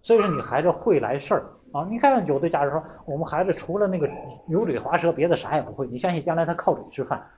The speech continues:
你如果把油嘴滑，滑舌打没了，那将来就完了，啥也没有了，对吧？所以说要学会去发现孩子的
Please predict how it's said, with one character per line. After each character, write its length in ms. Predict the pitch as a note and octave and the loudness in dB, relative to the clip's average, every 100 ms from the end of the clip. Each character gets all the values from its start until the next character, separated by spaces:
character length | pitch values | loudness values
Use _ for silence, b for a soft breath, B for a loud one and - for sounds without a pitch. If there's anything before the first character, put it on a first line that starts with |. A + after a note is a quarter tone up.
| b | b
你 140 | - F#3 | 2 8
如 160 | B3+ | 10
果 120 | C4+ | 10
把 140 | C4+ D3+ | 10 8
油 160 | F3+ | 6
嘴 140 | B3 D3+ | 4 4
滑， 240 | D3+ G3 | 4 4
滑 200 | G#3+ G#3 | 6 6
舌 200 | A3 G#3 | 8 8
打 180 | A3 A2 | 6 2
没 180 | A#2 A#2+ | 0 2
了， 240 | D3 - B - | 2 2 B -8
那 100 | D3 | 0
将 180 | D3+ D3 | 2 2
来 100 | B2+ | 0
就 60 | |
完 180 | G#2+ F#2 | -2 -8
了， 160 | A2+ - - | -10 -12 -20
啥 200 | - G#2+ | -18 -10
也 80 | C3 | -8
没 100 | G#2+ | -8
有 80 | G2+ | -12
了， 160 | - - _ _ _ _ _ _ _ | -16 -20 _ _ _ _ _ _ _
对 140 | E3 | 0
吧？ 100 | B2+ - - _ - | 0 -4 -14 _ -4
所 140 | - | 4
以 80 | G#3+ | 4
说 440 | C#3 D#3 D3 D3+ - | 8 6 6 2 4
要 220 | G#3+ D#3+ | 6 6
学 340 | A#2 - B2+ | 4 0 6
会 420 | G3 - E3 - - - | 6 6 4 2 -12 -20
去 300 | - C3 B2+ | -6 -6 -6
发 360 | - G3+ E3+ E3+ | -6 -2 0 0
现 240 | F#3 B2+ | 0 -2
孩 240 | - - | -4 -10
子 140 | B2+ - | -10 -12
的 140 | A#2 | -16